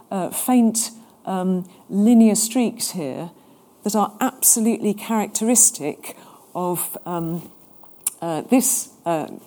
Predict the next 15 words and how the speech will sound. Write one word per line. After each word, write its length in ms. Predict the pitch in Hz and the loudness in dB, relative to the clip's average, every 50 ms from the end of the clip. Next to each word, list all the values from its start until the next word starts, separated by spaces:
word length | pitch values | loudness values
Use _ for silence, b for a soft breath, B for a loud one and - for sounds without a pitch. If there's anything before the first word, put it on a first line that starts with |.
| - - - - | -20 -20 -18 -12
interacting 760 | - 170 170 160 - 170 170 - - - - 175 160 160 160 156 | -8 -8 -8 -6 -6 -6 -6 -6 -6 -8 -6 -6 -4 -4 -6 -8
pair 260 | - - 175 160 156 | -8 -8 -6 -6 -6
of 120 | 156 147 | -6 -4
galaxies, 720 | - 180 165 143 - - - - 165 147 156 180 - - B B B B B B B B B _ | -2 -2 -2 -2 -2 -2 -2 -2 -2 -2 -2 -2 -2 -2 B B B B B B B B B _
which 220 | - 196 - - - | -8 -8 -6 -2 -2
is 140 | 208 190 202 | 0 2 2
known 240 | 202 190 190 190 | 2 2 2 0
as 140 | 196 190 - | 0 0 0
the 140 | - 208 202 | 0 0 0
Antennae 760 | 190 202 196 196 190 - - 240 233 214 190 165 151 151 - - | 0 0 0 0 -2 -2 0 2 2 4 2 2 -2 -4 -6 -6
Galaxy, 680 | 175 165 147 135 - - - - - 135 - 131 127 b b b b b b b b _ - | -6 -6 -6 -6 -4 -2 -2 -2 -2 -2 -6 -8 -10 b b b b b b b b _ -4
discovered 420 | - - - - 214 185 208 196 | -2 -2 0 2 2 2 0 0
by 160 | 196 185 185 | 0 -2 -2
William 460 | 185 170 190 226 220 208 202 190 175 175 | 0 2 4 4 6 4 4 2 0 -2
Herschel 720 | - 214 208 202 190 - - - 165 139 143 151 156 | -4 -4 -4 -2 -2 -4 -4 -4 -4 -6 -6 -6 -8